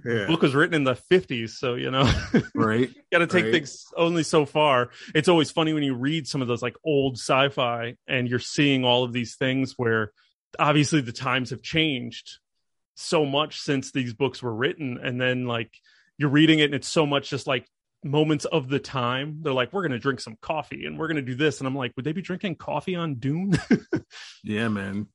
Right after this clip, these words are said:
Speaker 2: On this planet.
Speaker 1: Drink
Speaker 2: I was reading
Speaker 1: coffee on
Speaker 2: another,
Speaker 1: Dune.
Speaker 2: another sci-fi book where they were talking about T V,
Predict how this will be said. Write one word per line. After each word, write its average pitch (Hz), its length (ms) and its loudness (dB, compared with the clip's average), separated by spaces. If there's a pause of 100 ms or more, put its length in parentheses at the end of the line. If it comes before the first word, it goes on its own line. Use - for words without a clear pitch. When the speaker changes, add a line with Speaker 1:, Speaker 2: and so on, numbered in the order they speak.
(800)
Speaker 2:
On 135 140 -4
this 127 120 -6
planet. 143 340 -2
Speaker 1:
Drink 139 120 4
Speaker 2:
I 165 80 4
was 165 140 -2
reading 190 160 2
Speaker 1:
coffee 160 60 2
on 143 80 2
Speaker 2:
another, 139 300 4
Speaker 1:
Dune. 151 120 0
Speaker 2:
another 139 240 0
sci-fi 131 400 0
book 113 280 -4
where 123 100 -6
they 117 80 -2
were 113 100 -4
talking 117 240 -2
about 110 200 -2
T 131 200 -6
V, 113 340 -2